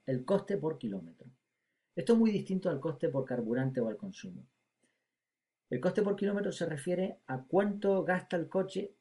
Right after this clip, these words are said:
por cada kilómetro que hace. Y esto, el coche no solamente consume gasolina, consume aceite, consume líquido de frenos, consume un montón de cosas. Hay que pagar el seguro,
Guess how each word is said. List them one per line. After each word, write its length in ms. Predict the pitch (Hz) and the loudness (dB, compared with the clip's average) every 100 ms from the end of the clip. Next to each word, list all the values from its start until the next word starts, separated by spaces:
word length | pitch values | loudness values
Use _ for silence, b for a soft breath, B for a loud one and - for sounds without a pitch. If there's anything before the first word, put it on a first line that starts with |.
| _ - | _ -4
por 160 | 139 | -2
cada 220 | 160 175 | 0 0
kilómetro 400 | 160 156 147 127 | 2 2 2 -2
que 120 | 101 98 | -4 -8
hace. 280 | - - - _ _ _ _ | -10 -18 -20 _ _ _ _
Y 80 | 131 | -4
esto, 200 | 131 160 | 0 0
el 120 | 127 | 0
coche 280 | 143 143 170 | -2 -2 -2
no 100 | 143 | -2
solamente 520 | 135 135 131 139 127 | -2 -2 0 0 0
consume 400 | 117 - 143 127 | 0 -2 -2 -2
gasolina, 500 | 107 - 107 175 110 | -2 -4 -4 -4 -4
consume 420 | 98 95 117 117 | -8 -8 -4 -4
aceite, 460 | 95 - 185 185 160 | -2 -2 -2 -2 -6
consume 560 | 113 98 110 107 104 - _ _ _ _ - | -6 -8 -8 -6 -8 -12 _ _ _ _ -6
líquido 400 | 117 127 113 107 | -4 -2 -2 -4
de 80 | |
frenos, 440 | 101 156 175 165 160 | -2 -2 0 -2 -4
consume 540 | 113 - 117 156 160 - - | -6 -6 -4 -4 -6 -10 -6
un 140 | 147 | -2
montón 360 | 143 139 131 113 | 0 0 0 -2
de 80 | 107 | -2
cosas. 340 | 160 - 131 | -4 -4 -4
Hay 120 | 117 | -4
que 140 | - 113 | -2 -2
pagar 240 | 110 110 | -2 -2
el 140 | 110 98 | -4 -6
seguro, 580 | - 131 196 185 90 | -6 -2 0 0 -4